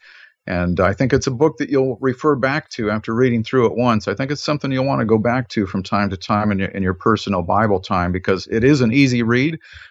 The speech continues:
but there's a lot of information there. And, and some of it will be, as somebody told me the other day, Joel, "This is almost the opposite of everything I've ever been taught." <laughs> So it, it'll definitely be one of those things that people will want to chew on and swallow. But Clash of the Covenants, search for it at Amazon.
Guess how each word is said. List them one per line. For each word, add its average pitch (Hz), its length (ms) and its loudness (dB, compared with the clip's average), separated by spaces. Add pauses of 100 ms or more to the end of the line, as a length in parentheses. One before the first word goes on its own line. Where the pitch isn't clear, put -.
but 127 100 -4
there's 135 140 -2
a 127 60 0
lot 127 180 4
of 120 80 0
information 117 600 -4
there. 85 240 -2
And, 90 120 -4
and 95 180 -8
some 131 160 -2
of 117 140 2
it 104 100 0
will 98 120 -4
be, 104 320 0 (420)
as 101 160 0
somebody 123 320 2
told 123 240 0
me 117 80 0
the 113 160 0
other 113 160 2
day, 110 180 2
Joel, 95 380 -6 (320)
"This 151 140 -10
is 104 120 -6
almost 113 380 0
the - 140 -4
opposite 98 600 -2
of 95 180 -4
everything 117 440 0
I've 98 140 0
ever 101 180 0
been 90 180 -4
taught." 90 440 -2
<laughs> - 0 -
So - 360 -2 (640)
it, 120 220 -2 (280)
it'll 110 200 0
definitely 113 420 2
be 110 120 0
one 107 200 2
of 98 60 0
those 101 200 -2
things 101 300 -4
that 98 180 -4
people 98 280 0
will 92 100 2
want 92 160 0
to 87 120 -6
chew 95 220 -2
on 87 200 0
and 82 120 -2
swallow. 85 440 0
But - 200 -6
Clash 123 540 -2
of 120 140 2
the 113 60 -2
Covenants, 90 640 -4
search 95 340 -4
for 90 260 -4
it 82 80 -6
at 78 100 -8
Amazon. 82 560 -4